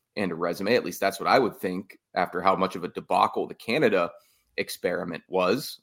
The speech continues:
Um, and it's gonna be a, it's gonna be a very intriguing, co-, um, just two sides of the coin there, 'cause there are gonna be people saying, "Hey, get a rising up and comer who other teams covet.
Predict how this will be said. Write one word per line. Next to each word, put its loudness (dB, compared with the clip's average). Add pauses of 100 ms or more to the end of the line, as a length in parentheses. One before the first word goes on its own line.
(140)
Um, -6
and 0
it's -6
gonna 2
be 8
a, 10 (320)
it's -18
gonna 4
be 10
a 8
very 8
intriguing, 0 (880)
co-, -4
um, 2
just -10
two 0
sides 6
of -2
the -16
coin 0
there, 2
'cause -6
there 8
are 2
gonna 4
be 4
people 0
saying, 2
"Hey, 6 (540)
get 8
a 10
rising 6
up 2
and -4
comer 0 (480)
who -2 (100)
other 4
teams -2
covet. 4